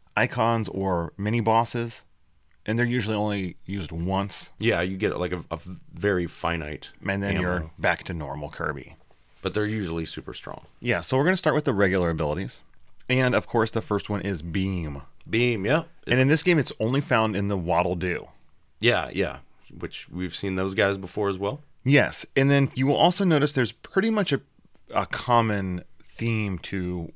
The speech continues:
Speaker 1: the different buttons you can use for an ability, but there are some subtle differences. And this is the part where we're probably gonna be spending the most time, because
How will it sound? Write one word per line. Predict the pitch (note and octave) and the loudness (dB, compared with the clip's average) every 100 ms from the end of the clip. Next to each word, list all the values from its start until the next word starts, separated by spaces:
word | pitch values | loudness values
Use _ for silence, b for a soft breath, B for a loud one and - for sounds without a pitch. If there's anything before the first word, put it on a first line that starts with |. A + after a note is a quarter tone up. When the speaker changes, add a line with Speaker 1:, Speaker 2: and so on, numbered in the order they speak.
| - - - - - - F#2 | -18 -20 -18 -18 -18 -16 -6
Speaker 1:
the | G2+ | -4
different | G#2 G#2+ E2+ | -2 -2 0
buttons | G2 G#2+ G2+ | 0 0 -4
you | |
can | G#2+ A#2 | -4 -2
use | A2+ A#2 A#2 | 0 -2 -4
for | - B2 | -4 -2
an | A#2+ | -2
ability, | A#2 B2 B2 | 0 0 0
but | A#2 F2+ | -2 -2
there | G#2 | 2
are | A2+ | 2
some | A#2+ A2 | 2 -4
subtle | - G2+ F#2 | -2 0 2
differences. | F2 F2+ F2 - C#2+ | 0 -2 -4 -6 -8
And | D2 E2+ G2 | -4 -2 0
this | B2+ | 2
is | F3+ | 2
the | D#3 | 0
part | - A2+ - | 4 4 4
where | G2 F#2+ - | 4 2 0
we're | G#2+ G2+ | 0 -2
probably | - - F3+ G#3 | -2 0 4 6
gonna | D#3+ | 4
be | |
spending | A#2 - A2 G#2+ | 2 0 0 0
the | |
most | F#2 F#2 | 0 -4
time, | - F2+ A#2 | -2 -2 0
because | C3 - G#2 F2+ | -2 0 0 0